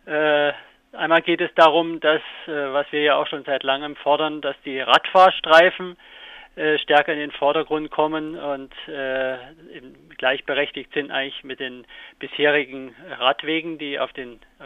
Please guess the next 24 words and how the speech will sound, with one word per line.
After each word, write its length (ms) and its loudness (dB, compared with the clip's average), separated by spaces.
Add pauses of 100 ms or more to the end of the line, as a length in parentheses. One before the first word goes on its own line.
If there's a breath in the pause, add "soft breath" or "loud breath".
meistens 480 -16
auf 160 -12
den 160 -20
Fußwegen 480 -12
geführt 400 -10
wurden 240 -4
oder 320 -12
zusammengeführt 720 -10
wurden. 260 -10 (720 loud breath)
Da 200 4
haben 180 2
die 100 -6
Städte 280 -2
jetzt 180 -2
also 220 -4
die 100 -8
Möglichkeit, 720 -4 (180)
äh, 220 -14
viel 200 -12
stärker 720 2
auf 140 -10
dieses 380 -6 (180)
Mittel 360 -6 (100)
zurückzugreifen, 880 0